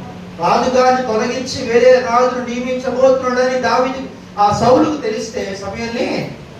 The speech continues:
చంపేస్తాడు. ఖచ్చితంగా no doubt. ఎందుకంటే ఎనభై ఐదు మంది యాజకుల్ని సుమారుగా సౌలు చంపేశాడు. ఈయన వదిలిపెడతాడు, ఈయన వదిలిపెడతాడా?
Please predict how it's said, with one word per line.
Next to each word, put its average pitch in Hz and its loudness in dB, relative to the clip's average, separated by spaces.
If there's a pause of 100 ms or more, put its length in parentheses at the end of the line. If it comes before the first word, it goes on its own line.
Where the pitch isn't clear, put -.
(420)
చంపేస్తాడు. - 2 (500)
ఖచ్చితంగా 226 -12
no 269 -6
doubt. 262 -6 (500)
ఎందుకంటే 214 -2 (300)
ఎనభై 226 2
ఐదు 214 2
మంది 190 0
యాజకుల్ని 202 0 (880)
సుమారుగా 254 2 (580)
సౌలు 214 2
చంపేశాడు. 214 -4 (1160)
ఈయన 254 0
వదిలిపెడతాడు, 240 2
ఈయన 214 -2
వదిలిపెడతాడా? 208 2